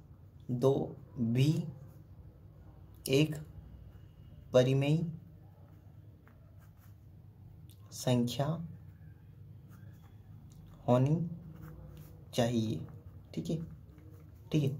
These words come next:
परंतु, परंतु इधर को ये लिखने के बाद आपको लिखना है परंतु under root दो एक परिमेय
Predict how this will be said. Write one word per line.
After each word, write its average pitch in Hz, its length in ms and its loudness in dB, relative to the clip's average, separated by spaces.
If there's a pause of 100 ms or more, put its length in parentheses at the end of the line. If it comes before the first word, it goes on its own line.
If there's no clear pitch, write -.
(140)
परंतु, 147 480 8 (2000)
परंतु 127 280 4
इधर 139 200 6
को 147 100 6
ये 139 200 4
लिखने 139 240 2
के 147 60 4
बाद 143 180 6
आपको 139 200 2
लिखना 135 280 2
है 160 160 -2 (420)
परंतु 135 440 6 (2750)
under 131 240 8
root 143 240 4
दो 135 140 6 (540)
एक 147 240 4 (2000)
परिमेय 131 440 8